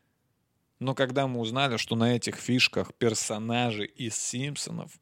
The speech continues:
господи, что с нами творилось?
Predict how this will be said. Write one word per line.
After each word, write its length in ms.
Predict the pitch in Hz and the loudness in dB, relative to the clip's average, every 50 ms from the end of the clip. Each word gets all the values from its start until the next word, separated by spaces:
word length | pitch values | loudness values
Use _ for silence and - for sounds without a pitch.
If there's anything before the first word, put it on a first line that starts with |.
| _ _ | _ _
господи, 640 | - - - 123 123 123 - - - - - 110 113 | -10 -6 -2 -2 -2 -2 -4 -6 -10 -10 -10 -8 -8
что 360 | - - - - 127 123 123 | -8 -8 -6 -6 -4 -4 -4
с 120 | - - | -4 -4
нами 280 | - 120 117 113 113 110 | -4 -4 -4 -4 -4 -8
творилось? 680 | - - 113 110 110 110 110 110 104 104 - - - - | -8 -6 -6 -4 -4 -4 -6 -8 -8 -8 -10 -12 -14 -14